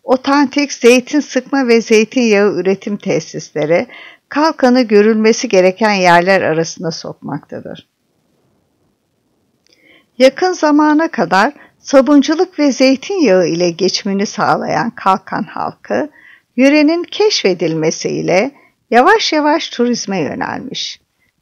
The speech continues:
Karadan gelen misafirleri ağırlamışlar, önce otellerinde, sonra limanı iyileştirilince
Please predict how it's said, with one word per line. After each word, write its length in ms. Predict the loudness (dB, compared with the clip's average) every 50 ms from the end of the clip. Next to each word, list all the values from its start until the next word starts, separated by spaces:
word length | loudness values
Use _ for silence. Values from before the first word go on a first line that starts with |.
| -6 0
Karadan 480 | 2 4 4 4 2 2 0 0 0 0
gelen 340 | 2 2 4 4 2 2 2
misafirleri 880 | 0 -2 -2 -2 0 0 0 0 -2 -4 -2 0 2 2 2 0 -2 -2
ağırlamışlar, 1120 | -2 -4 -4 -4 -4 -4 -6 -6 -8 -8 -8 -8 -10 -10 -8 -6 -6 -4 -6 -6 -8 -12 _ _ _
önce 300 | -6 -6 -6 -6 -8 -10
otellerinde, 1040 | -10 -10 -12 -12 -12 -10 -10 -10 -8 -8 -8 -8 -10 -10 -10 -8 -6 -4 -4 -6 -6 -10 _ _ _ _ _ _ _
sonra 440 | _ -8 -2 0 2 4 4 4 4
limanı 440 | 4 4 2 2 2 2 0 0 -2
iyileştirilince 1300 | -2 -4 -6 -2 0 0 0 -2 -2 -6 -6 -8 -8 -6 -6 -6 -6 -6 -6 -6 -4 -4 -2 -4 -4